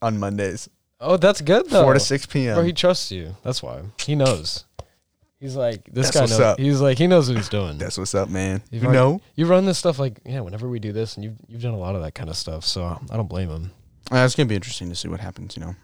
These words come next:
Speaker 2: Definitely.
Speaker 1: So. But yeah, lots of new things coming, and a lot of great things coming our way.
Speaker 2: Yeah.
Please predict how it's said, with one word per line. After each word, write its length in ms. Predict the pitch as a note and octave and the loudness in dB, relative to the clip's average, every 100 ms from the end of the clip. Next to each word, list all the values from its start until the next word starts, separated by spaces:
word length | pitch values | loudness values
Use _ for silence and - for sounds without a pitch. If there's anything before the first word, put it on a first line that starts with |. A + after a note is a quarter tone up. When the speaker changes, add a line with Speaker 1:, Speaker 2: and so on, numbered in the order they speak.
| - | -12
Speaker 2:
Definitely. 460 | G#2 - E2+ E2+ F2+ _ _ _ _ - | -10 -8 -6 -6 -8 _ _ _ _ -18
Speaker 1:
So. 100 | - - _ _ - | -18 -18 _ _ -4
But 100 | C#3+ | 4
yeah, 180 | G3+ - _ _ _ _ | 4 2 _ _ _ _
lots 240 | C#3 F3 G3 | 2 2 2
of 120 | E3 | -2
new 120 | F3 | -2
things 300 | F3+ F#3 G3 | -2 -2 -2
coming, 400 | - E3 A#3+ C4 - | 0 -2 -2 -8 -8
and 340 | A2+ A#2 A2 | -6 -4 -4
a 60 | G#2+ | -2
lot 180 | A#2 A2+ | -2 -2
of 80 | |
great 240 | A2 B2 - | 0 0 0
things 240 | A2+ A2 | -4 -4
coming 280 | - G#2 F#2+ | -6 -6 -4
our 120 | F#2 | -6
way. 220 | F2 A#2 A3 _ _ _ - | -4 -4 -4 _ _ _ -8
Speaker 2:
Yeah. 240 | G2 C3 | -4 -4